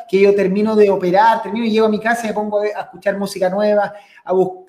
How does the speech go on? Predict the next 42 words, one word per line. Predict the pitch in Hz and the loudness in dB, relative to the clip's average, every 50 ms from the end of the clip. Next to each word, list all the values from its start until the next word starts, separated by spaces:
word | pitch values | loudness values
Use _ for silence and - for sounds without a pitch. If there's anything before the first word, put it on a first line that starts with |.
| - _ | -14 _
a | - 175 180 180 175 - | -4 -2 -2 -2 -2 -2
leer | 185 190 196 208 214 220 220 | 0 2 4 4 4 4 2
chorrocientos | - 214 202 190 180 185 208 214 208 - 208 196 196 | 2 2 2 2 0 0 -2 -4 -2 -2 -4 -4 -4
mails | 202 214 220 220 214 | -4 -4 -4 -4 -4
de | 202 | -4
no | 190 190 | -6 -8
sé | - - 175 - | -8 -12 -14 -10
cuántas | - 214 214 214 - 208 214 | -6 -6 -4 -4 -4 -6 -6
productoras | - 196 196 190 190 185 185 - - 208 214 220 220 214 208 202 202 196 | -6 -4 -4 -4 -4 -6 -8 -6 -4 -2 -2 0 2 2 2 4 4 2
o | 196 - | 2 0
gente | - 208 208 196 - 208 | -2 -6 -6 -6 -6 -8
que | 180 196 | -8 -8
ni | 190 196 190 | -8 -8 -8
conozco, | 190 190 196 214 214 - 226 214 - - - - - _ | -8 -8 -6 -6 -6 -6 -6 -8 -8 -10 -16 -20 -20 _
que | - 185 | -12 -8
quiere | - 220 233 240 240 | -4 -2 0 0 0
un | 240 240 262 294 | 0 0 2 2
espacio, | 294 208 - - 311 294 269 - - 208 214 220 220 - - - - _ _ _ _ _ _ _ | 2 2 2 0 0 0 0 0 -2 -2 0 -2 -2 -6 -8 -14 -18 _ _ _ _ _ _ _
eh, | 180 180 180 185 190 185 - - 190 | 0 0 2 2 0 -2 -6 -6 -4
en | 185 190 | -2 0
la | 190 196 | 0 2
Power, | 196 262 277 269 233 196 170 | 2 4 4 4 2 2 0
ya | 202 | -2
sea | 185 - 202 196 | -2 -2 -2 -4
en | 196 | -4
el | 180 - | -4 0
Facebook, | 220 220 220 - 202 190 - | 2 2 2 2 0 -2 -4
Twitter, | - 233 233 226 233 220 208 196 196 208 208 | -4 -4 -2 -2 0 0 0 0 0 -2 -2
Instagram, | 226 226 208 - - - 202 196 196 190 190 - - - _ _ | -4 -4 -4 -6 -4 -2 0 0 0 -2 -4 -8 -12 -18 _ _
eh, | - 185 190 185 185 | -6 -4 -2 -2 -2
no | 185 208 208 | -2 -4 -4
tenemos | 202 196 208 202 190 - | -4 -4 -6 -6 -6 -4
Hi-Fi | 196 196 190 - 208 208 214 214 | -4 -4 -4 -2 -2 -2 0 -2
por | 202 196 - | -2 -4 -2
si | 202 | -2
acaso, | 202 185 170 - - | 0 0 -2 -2 -4
tampoco | - 190 185 190 185 196 | -6 -6 -4 -4 -4 -4
tenemos | 190 196 196 196 - - | -4 -2 -2 -2 -2 -4
TikTok, | 202 - 196 - 233 233 233 196 | -6 -10 -6 -4 -4 -4 -4 -4
no | 185 185 190 196 208 208 | -6 -6 -4 -2 -2 -2
pensamos | 208 190 - 196 190 190 190 - | -2 -2 -2 0 0 0 0 -2
hacerlo. | - - 147 165 208 226 - | -2 -4 -8 -8 -8 -8 -10